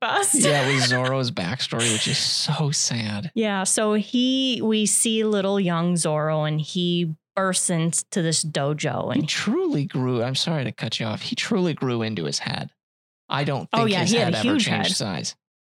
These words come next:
Speaker 1: Um, it's to hold that big brain.
Speaker 2: <laughs> There it is.
Speaker 1: <laughs> So he bursts into this dojo and he said,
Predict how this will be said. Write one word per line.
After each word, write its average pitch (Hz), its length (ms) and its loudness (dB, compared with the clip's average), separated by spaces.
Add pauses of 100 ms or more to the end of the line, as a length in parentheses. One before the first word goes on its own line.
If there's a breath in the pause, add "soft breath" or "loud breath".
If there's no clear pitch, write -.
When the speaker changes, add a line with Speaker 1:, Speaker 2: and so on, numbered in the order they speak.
(180)
Speaker 1:
Um, 170 460 0
it's 190 160 0
to 196 60 0
hold 196 180 0
that 185 160 -2
big 180 180 -2
brain. 180 380 -2 (180)
Speaker 2:
<laughs> - 180 -4
There 180 200 2
it 214 180 -4
is. 294 260 0
Speaker 1:
<laughs> 247 680 -2 (680 loud breath)
So 214 200 2
he 233 160 2
bursts 214 360 0
into 208 280 2
this 180 220 0
dojo 165 720 0
and 143 100 -2
he 160 120 0
said, 151 340 -2